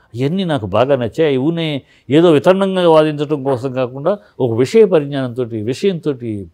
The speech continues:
అడిగేవాడు. నాకు బాగా నచ్చింది. వాడు ఖచ్చితంగా ఒకటి మాట ఇస్తున్నాను,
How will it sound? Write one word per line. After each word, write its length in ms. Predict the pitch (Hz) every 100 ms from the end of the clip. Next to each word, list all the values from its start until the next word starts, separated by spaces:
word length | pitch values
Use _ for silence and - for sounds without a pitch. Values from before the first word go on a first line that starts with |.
| -
అడిగేవాడు. 1080 | 95 87 92 90 87 101 _ _ - - -
నాకు 180 | 127 87
బాగా 260 | 98 123
నచ్చింది. 480 | 117 104 - 147 196 - _ _ -
వాడు 180 | 170 156
ఖచ్చితంగా 500 | 151 147 190 214 180
ఒకటి 180 | 139
మాట 240 | 147 139 139
ఇస్తున్నాను, 380 | 123 120 98